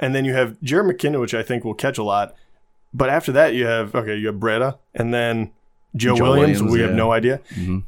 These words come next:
Speaker 1: And once again, seven T Ds, five interceptions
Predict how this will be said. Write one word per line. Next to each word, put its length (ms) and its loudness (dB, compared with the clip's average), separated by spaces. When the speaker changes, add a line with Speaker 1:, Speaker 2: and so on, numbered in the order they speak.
Speaker 1:
And 380 2
once 320 -2
again, 440 2
seven 400 2
T 140 2
Ds, 280 0
five 320 2
interceptions 680 0